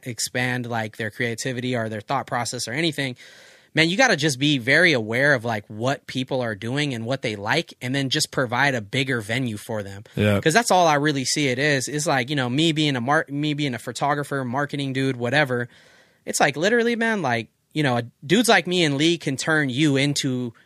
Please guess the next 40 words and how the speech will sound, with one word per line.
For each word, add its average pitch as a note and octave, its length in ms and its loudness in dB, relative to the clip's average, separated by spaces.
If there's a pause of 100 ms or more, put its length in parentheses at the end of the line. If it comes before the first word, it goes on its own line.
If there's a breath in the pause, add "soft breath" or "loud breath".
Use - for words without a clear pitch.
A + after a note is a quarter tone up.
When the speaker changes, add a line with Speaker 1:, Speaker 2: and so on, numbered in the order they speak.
(180 soft breath)
Speaker 1:
whatever D3+ 400 6
you D3 140 4
wanna C#3 240 2
be. G#2 260 -8 (100)
You A2+ 80 0
know A#2 80 4
Speaker 2:
Mm-hmm. D3 160 6
Speaker 1:
what C#3 100 4
I'm C3 80 -2
saying? C#3 300 0
Like, A#2+ 160 -4 (300 loud breath)
we F3 100 4
could F#3+ 100 4
take F3 220 2
photos D#3 320 2
of D3 120 0
you C#3+ 120 2
that A#2+ 160 0
make C3+ 260 -4
you C3+ 100 0
look C3 200 -2
cool C#3 460 4
and A#2 200 -4 (340 soft breath)
tell E3 180 4
you C#3+ 140 4
what C#3+ 160 2
to C#3 100 -2
do C#3 360 2
and B2 120 -2
how C#3 140 0
to C3 60 -2
post C#3 280 -2
on C#3 80 -4
your C3 80 -4
social C3+ 320 -2
media C3+ 340 2
or B2 40 0
this, B2+ 220 -2
that, C3 200 0
whatever, C3+ 440 2